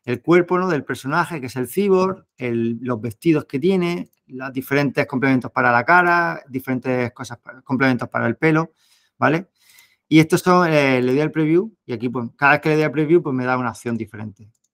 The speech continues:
¿vale? Me hace una combinación de, de, de todo esto, de todas estas capas con t-, todos sus atributos.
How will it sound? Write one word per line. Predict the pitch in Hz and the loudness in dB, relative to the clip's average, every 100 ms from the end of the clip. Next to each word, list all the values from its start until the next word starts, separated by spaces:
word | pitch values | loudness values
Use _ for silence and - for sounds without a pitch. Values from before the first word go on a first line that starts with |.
| - | -8
¿vale? | 113 139 185 | -8 -8 -6
Me | 135 | -4
hace | 123 | -2
una | 156 151 | 0 2
combinación | 156 151 147 127 180 214 | 2 0 -2 -2 0 2
de, | 180 143 123 | 2 0 0
de, | 127 110 | -4 -6
de | - 139 | -4 -2
todo | 127 139 135 139 | 0 0 0 -2
esto, | 135 - 147 139 139 | -4 -2 0 2 -2
de | 135 131 | -4 -4
todas | 147 | -4
estas | 143 165 | -4 -4
capas | 196 196 220 | 0 0 -2
con | 135 120 | -2 -6
t-, | _ | _
todos | - 147 | -2 -2
sus | 143 123 | -2 -2
atributos. | 117 117 120 110 | 0 0 -4 -12